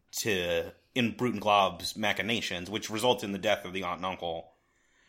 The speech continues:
And she's told she has to stay put for a little while. So her and Gilbert end up stranded in the middle of what they d-, think is a convention for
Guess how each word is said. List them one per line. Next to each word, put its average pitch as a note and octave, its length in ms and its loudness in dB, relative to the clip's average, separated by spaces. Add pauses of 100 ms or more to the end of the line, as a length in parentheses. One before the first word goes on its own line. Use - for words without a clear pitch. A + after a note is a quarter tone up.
(200)
And A2 220 2
she's A2+ 220 2
told A2 240 2
she A#2 100 2
has G2 160 4
to G#2 80 -6
stay G#2 720 2 (600)
put - 320 4
for A#2+ 160 0
a G#2+ 60 4
little G2+ 240 0
while. E2+ 420 0 (300)
So C#3+ 200 2
her D#3+ 180 10
and C#3+ 160 6
Gilbert C3+ 320 4
end A#2 160 4
up G#2 160 4
stranded A#2 840 4
in A2 160 -2
the G2 80 0
middle A2 320 2
of F#2+ 400 2
what G#2+ 320 0
they C3 140 6
d-, A2 260 -2
think G3+ 360 2
is C3+ 160 4
a C3 40 -2
convention A#2+ 500 0
for G2 280 -4